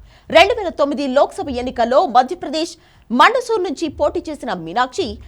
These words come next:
బీజేపీ అభ్యర్థిపై ఎంపీగా గెలుపొందారు. ఆ తర్వాత ఎన్నికల్లో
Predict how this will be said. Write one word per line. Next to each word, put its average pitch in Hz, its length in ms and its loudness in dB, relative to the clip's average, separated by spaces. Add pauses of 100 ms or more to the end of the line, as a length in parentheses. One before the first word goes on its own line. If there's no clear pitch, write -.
(180)
బీజేపీ 269 500 -2
అభ్యర్థిపై 330 480 -2 (200)
ఎంపీగా 285 360 -6 (120)
గెలుపొందారు. 170 540 -10 (520)
ఆ - 20 8 (140)
తర్వాత 370 280 -6 (200)
ఎన్నికల్లో 285 360 -6